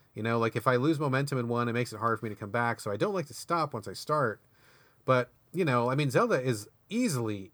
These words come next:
easily over a hundred hours, and that's just really, really huge. I did not put that much time into it. I got through it a lot quicker than that. I wanna say it was probably more like, I don't know, forty or fifty, 'cause I was, I was really, like, just,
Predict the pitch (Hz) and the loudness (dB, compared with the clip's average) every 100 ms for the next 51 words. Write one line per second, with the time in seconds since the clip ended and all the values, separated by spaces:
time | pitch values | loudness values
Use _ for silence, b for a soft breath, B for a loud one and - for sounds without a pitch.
0 | - 277 269 147 113 110 127 120 110 110 | -2 0 2 2 0 0 -2 0 -2 0
1 | 120 107 117 113 95 90 87 - b b | 0 2 2 0 -2 -6 -12 -18 b b
2 | b b 127 117 113 110 131 127 123 - | b b -6 -2 -2 2 2 2 -4 -4
3 | 120 107 104 104 98 101 - 165 175 170 | -4 -4 -4 -6 -6 -10 0 0 2 0
4 | 147 156 139 123 - 120 117 113 117 117 | 2 0 2 -2 0 -2 0 -4 -2 0
5 | 110 117 127 123 120 113 107 - 113 110 | 0 -2 -2 -2 -2 0 -2 -6 -4 -4
6 | 104 104 104 107 117 107 107 104 101 - | -4 -2 -2 0 -2 -2 -4 -4 -6 -8
7 | 101 101 98 98 95 95 90 _ _ _ | -6 -6 -6 -8 -8 -8 -12 _ _ _
8 | _ _ b b b b b b 104 98 | _ _ b b b b b b -8 -6
9 | 92 - 127 131 127 101 - 113 - 113 | -8 -6 -2 0 0 -2 -2 -2 -2 -4
10 | 110 127 170 131 147 185 143 110 110 117 | 0 2 2 2 2 2 2 0 -2 2
11 | 117 107 98 92 - 98 - | 2 2 -2 -6 -10 -14 -14